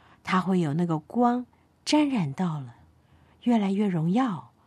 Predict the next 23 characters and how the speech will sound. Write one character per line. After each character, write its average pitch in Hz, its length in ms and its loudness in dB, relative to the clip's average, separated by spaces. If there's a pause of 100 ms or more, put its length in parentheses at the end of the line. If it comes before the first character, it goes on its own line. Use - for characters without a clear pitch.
(600)
最 185 160 8
后 156 180 0
我 170 240 4
们 156 240 2
都 294 220 4
要 269 220 2
变 214 340 2
成 175 280 0
主 110 200 -6
的 185 100 -2
形 135 300 -4
状。 196 260 -6 (920)
这 214 200 4
是 170 300 -2 (300)
一 196 160 4
个 208 140 0
过 277 280 2
程， - 340 -10 (460)
是 - 380 0 (180)
要 165 200 2
经 254 300 0
历 247 160 -2
的， 156 120 -10